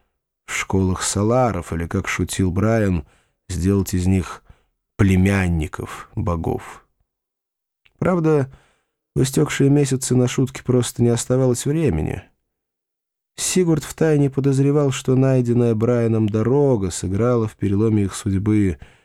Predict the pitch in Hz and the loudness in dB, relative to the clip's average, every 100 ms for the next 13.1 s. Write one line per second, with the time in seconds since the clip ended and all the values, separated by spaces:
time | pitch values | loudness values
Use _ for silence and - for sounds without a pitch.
0 | _ _ _ - 104 101 95 - 107 95 | _ _ _ 2 2 4 0 0 0 2
1 | 92 98 107 104 - - - _ _ _ | 2 2 2 0 -4 -12 -20 _ _ _
2 | _ _ - - 247 - 202 190 160 147 | _ _ -20 0 0 2 0 2 2 2
3 | 147 139 - 165 151 98 101 104 95 82 | 0 0 -4 0 0 2 2 2 2 -2
4 | 78 71 _ _ _ - 92 - 101 - | -2 -4 _ _ _ -2 0 2 0 2
5 | 101 92 95 95 95 - 87 98 123 135 | 0 2 2 2 0 -2 -2 0 2 2
6 | 92 87 90 92 98 101 95 87 - - | 0 -2 -2 -2 -2 -2 0 -2 -4 -4
7 | 92 82 - 90 92 92 76 - 71 - | -2 -2 -4 -2 0 0 -2 -4 -8 -10
8 | _ _ _ _ _ _ _ _ - - | _ _ _ _ _ _ _ _ -2 0
9 | 175 147 135 135 139 151 - 117 107 120 | 2 2 2 4 2 0 -2 -2 0 2
10 | 151 147 95 85 85 80 71 85 - _ | 2 0 0 -2 -2 -2 -4 -8 -14 _
11 | _ _ - 120 123 - - - - _ | _ _ -4 0 0 -2 -8 -16 -18 _
12 | _ _ - - - - - - - - | _ _ -14 -14 -8 -4 -4 -4 -6 -12